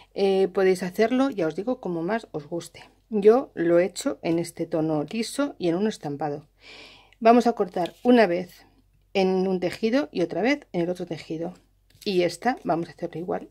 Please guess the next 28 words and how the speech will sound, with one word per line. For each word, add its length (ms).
el 120
ala 160
del 100
sombrero. 580
Del 140
gorrito 360
la 100
vamos 280
a 100
poner 480
doble 520
y 120
vamos 400
a, 220
eh, 380
hacer 340
el 140
dibujo 460
por 160
donde 260
va, 160
dejando 420
márgenes 480
de 120
costura 500
también 400
dos 180
veces. 460